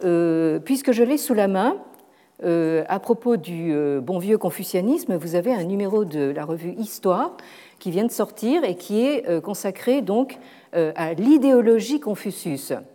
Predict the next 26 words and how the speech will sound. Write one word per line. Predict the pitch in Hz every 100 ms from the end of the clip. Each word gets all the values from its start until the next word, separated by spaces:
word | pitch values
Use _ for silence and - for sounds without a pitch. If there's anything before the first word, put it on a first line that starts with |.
| _ 165 - - - - -
Euh, | 147 143
je | 135 147
trouve | - 185
le | 156
titre | 156 202 160
intéressant. | 147 160 151 - 190 254 330 254
Euh, | 151
c'est | - 170
pas | 196
moi | 202 233
qui | 202
l'ai | 165
suggéré, | 156 190 151 170 220 240
même | 180
si | 170 -
j'ai | 156 156
participé | 165 - 160 - 156 175
à |
ce, | - 151 127 - - - - 160
euh, | 139 131 131 127 -
à | 139
ce, | 135 - 151
euh, | 135 123 123 120 120 120 - - - 139
ce | 135 170
numéro, | 165 175 220 330
mais, | 269 185